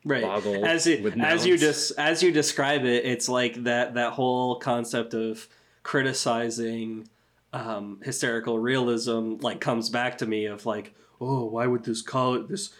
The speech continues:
Speaker 1: Hitler college professor be obsessed with death and his wife and blah, blah, blah?" But it's like, it's su-,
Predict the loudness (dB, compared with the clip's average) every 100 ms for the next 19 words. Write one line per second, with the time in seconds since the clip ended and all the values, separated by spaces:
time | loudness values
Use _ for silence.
0 | -10 2 2 4 2 2 4 6 6 2
1 | -2 -4 0 0 0 -2 0 -2 -2 0
2 | 0 0 -4 -6 0 0 0 -2 -2 -2
3 | -2 0 2 4 2 0 -4 -2 0 2
4 | 4 2 2 2 2 2 0 0 -12 -20
5 | _ _ -2 0 0 -2 2 2